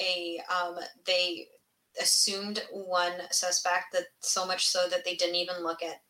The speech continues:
anybody else. And I think they, like, pushed their evidence to fit their theories rather than looking at where the evidence actually took them.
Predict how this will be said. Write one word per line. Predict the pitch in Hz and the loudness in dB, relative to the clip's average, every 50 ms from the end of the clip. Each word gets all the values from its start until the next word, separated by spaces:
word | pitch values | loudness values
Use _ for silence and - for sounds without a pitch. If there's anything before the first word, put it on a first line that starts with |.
| _ _ 180 | _ _ -8
anybody | 175 175 175 175 180 175 180 180 165 | -4 -4 -2 0 0 2 2 0 0
else. | 151 - 170 190 190 - - - - - - - - _ _ - | -2 -2 0 0 2 2 0 -2 -4 -12 -20 -20 -20 _ _ -2
And | 185 175 175 175 170 170 170 | 0 2 2 2 2 0 0
I | - 175 | 0 0
think | 170 - 190 180 175 - | 0 0 -4 -6 -4 0
they, | - 185 175 170 170 170 | 4 4 4 6 4 4
like, | 170 170 170 - - | 2 0 0 -4 -4
pushed | 196 180 - - | 0 2 2 2
their | 185 180 - 175 | 2 2 2 2
evidence | 170 165 175 170 175 185 - - - - - - - | 2 2 2 0 0 0 2 2 2 2 2 0 -2
to | 185 180 175 170 165 160 160 165 - _ _ _ _ _ _ _ _ _ _ _ _ _ _ _ _ _ _ _ _ _ | -2 -2 -2 -2 -4 -4 -8 -12 -18 _ _ _ _ _ _ _ _ _ _ _ _ _ _ _ _ _ _ _ _ _
fit | - - - - - - - | -8 -4 -2 -2 -2 0 0
their | 190 185 185 | 0 0 0
theories | 175 - - 175 175 175 180 190 202 214 208 - - | -2 -2 0 2 2 4 4 2 2 0 0 0 2
rather | 180 175 175 175 175 180 175 | 2 2 4 4 2 0 2
than | 180 175 175 170 | 0 -2 0 -2
looking | 170 170 - 175 170 165 | -2 -4 -4 -6 -4 -4
at | 165 165 | -4 0
where | 165 165 165 | 0 0 0
the | 165 170 165 165 | 0 0 -2 -2
evidence | 160 151 - - 160 156 - - - | -4 -6 -6 -12 -8 -6 -6 -4 -4
actually | 147 147 - - - - - - | -6 -6 -6 -6 -8 -8 -8 -8
took | - - - - - - | -8 -8 -8 -10 -14 -16
them. | - - | -16 -18